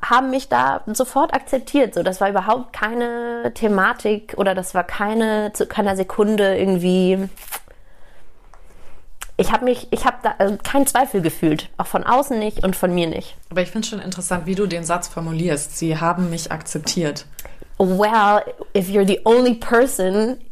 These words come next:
Speaker 2: Who's
Speaker 1: in a
Speaker 2: different.
Speaker 1: room who's different, klar, klar.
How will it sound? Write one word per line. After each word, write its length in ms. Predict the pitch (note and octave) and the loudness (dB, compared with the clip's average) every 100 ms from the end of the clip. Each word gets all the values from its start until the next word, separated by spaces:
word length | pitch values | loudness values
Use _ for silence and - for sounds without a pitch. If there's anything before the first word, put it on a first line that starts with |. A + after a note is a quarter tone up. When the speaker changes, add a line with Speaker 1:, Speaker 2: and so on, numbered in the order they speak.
| - | -10
Speaker 2:
Who's 240 | F3 E3 - | -10 -8 2
Speaker 1:
in 180 | G#3 G#3 | 4 6
a 80 | A3 | 6
Speaker 2:
different. 180 | G#3 G#3+ | 6 8
Speaker 1:
room 240 | A#3+ A#3 A3 | 8 8 4
who's 200 | A3+ G3+ | 2 2
different, 560 | - A3+ A3+ G3 G#3 | 0 0 2 0 -2
klar, 680 | - - G3 A3 G#3 G3 F#3+ - - G1+ - - - - - _ _ - | -6 -2 2 2 2 0 -4 -10 -18 -20 -20 -20 -20 -20 -20 _ _ -8
klar. 360 | - F3+ F3+ | -2 -2 -4